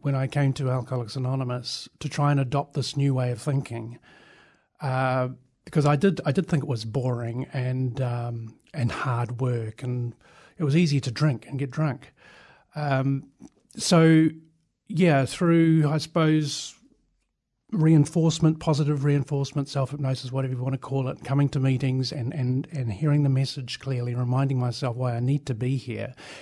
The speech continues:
has created new pathways in, in this, in this head of mine, um, which is good. Uh, yeah, alcohol,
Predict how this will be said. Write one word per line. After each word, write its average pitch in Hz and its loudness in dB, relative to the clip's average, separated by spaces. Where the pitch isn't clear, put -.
has - 0
created 131 0
new 127 0
pathways 120 -8
in, 120 -4
in 123 0
this, - -2
in 131 -4
this 113 -4
head 131 -2
of 123 -2
mine, 113 -4
um, 127 -6
which - -2
is 143 -2
good. 220 2
Uh, 131 -2
yeah, 147 0
alcohol, 147 0